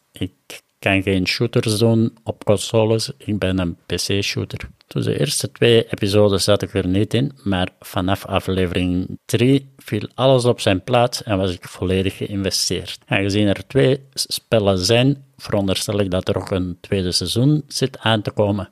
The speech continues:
En daar ben ik zeer hard op aan het wachten. Een grote aanrader. Dan hebben we ook nog Superstore seizoen drie gezien. Meer van dezelfde kolder als de eerste twee seizoenen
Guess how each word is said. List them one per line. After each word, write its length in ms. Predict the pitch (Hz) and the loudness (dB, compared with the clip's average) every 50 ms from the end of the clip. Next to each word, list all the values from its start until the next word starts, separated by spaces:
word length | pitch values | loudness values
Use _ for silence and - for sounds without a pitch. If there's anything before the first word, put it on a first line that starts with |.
| _ _ | _ _
En 160 | - 104 98 | -4 -2 0
daar 300 | 95 87 85 87 - - | 2 2 2 2 0 -4
ben 180 | - - 92 87 | -4 -2 -2 -2
ik 260 | 90 92 - - - - | -2 -4 -6 -10 -14 -8
zeer 400 | - - - - - 104 98 - | -4 -2 -2 0 2 2 0 0
hard 360 | - - 95 92 - - - - | 0 0 -2 -2 -2 -4 -10 -12
op 140 | - - | -8 -2
aan 140 | - 107 95 | 0 2 2
het 120 | 92 - - | 2 2 0
wachten. 380 | 92 - - - - - - _ _ _ _ - | -2 -2 -4 -8 -14 -16 -16 _ _ _ _ -20
Een 280 | - 107 - - 104 | -18 -18 -14 -12 -12
grote 640 | - - - - - - 98 98 95 - - - - _ _ - | -12 -12 -12 -6 -2 2 4 4 4 2 0 -4 -4 _ _ -4
aanrader. 680 | - 92 85 78 82 80 78 85 87 - - - - - - _ _ _ | -2 0 0 0 0 0 -2 -4 -4 -6 -8 -10 -10 -12 -14 _ _ _
Dan 140 | - - 127 | -10 -6 -4
hebben 200 | 123 123 117 131 | -2 2 4 4
we 60 | 131 | 4
ook 60 | 131 | 4
nog 280 | 139 131 120 - - - _ _ _ - | 2 0 0 0 -2 -8 _ _ _ -12
Superstore 1040 | - - - - - 180 175 - 175 151 135 - - - - 156 143 143 147 147 - _ _ | -10 -8 -6 -2 -2 -2 -2 -2 -4 -4 -2 -2 -4 0 2 4 4 4 4 2 -2 _ _
seizoen 600 | - - - 139 113 101 117 113 107 104 110 - _ _ _ _ _ _ - | -8 -6 -6 -4 -4 -2 -2 -2 -2 -2 -4 -8 _ _ _ _ _ _ -14
drie 340 | 90 90 101 120 127 131 131 | -10 -4 0 2 2 2 2
gezien. 480 | 135 123 120 135 131 131 131 135 - - _ - - _ _ | 2 2 2 2 2 2 0 -2 -6 -12 _ -20 -20 _ _
Meer 300 | - - 117 117 117 113 | -4 0 4 4 4 4
van 180 | 101 110 107 98 | 4 2 2 2
dezelfde 480 | 98 104 98 104 101 107 101 95 95 | 2 2 4 4 4 4 2 2 -2
kolder 460 | - - - 117 104 104 101 101 95 | -4 -2 -2 0 0 0 0 0 -2
als 320 | - - 95 95 95 92 87 | -2 -4 -4 -2 -2 -2 -4
de 160 | 92 95 87 _ _ _ | -6 -8 -10 _ _ _
eerste 320 | - 117 120 - - - - | -2 0 0 0 -2 -6 -6
twee 280 | - 101 101 98 98 | -2 0 2 2 2
seizoenen 640 | 95 - - 113 95 107 123 139 139 135 143 - | 0 -2 -4 -4 0 2 2 4 4 2 2 -2